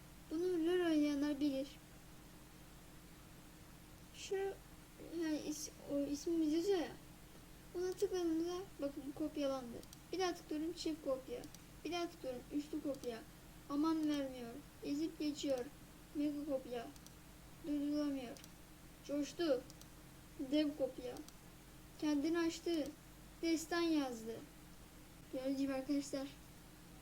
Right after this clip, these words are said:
Böyle bir gizem varmış. Arkadaşlar, ben bir, e, nasıl bot şey yapılır, e, bot atılır bu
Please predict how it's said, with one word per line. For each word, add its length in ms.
Böyle 180
bir 140
gizem 380
varmış. 360
Arkadaşlar, 720
ben 260
bir, 160
e, 680
nasıl 340
bot 160
şey 200
yapılır, 540
e, 340
bot 160
atılır 500
bu 240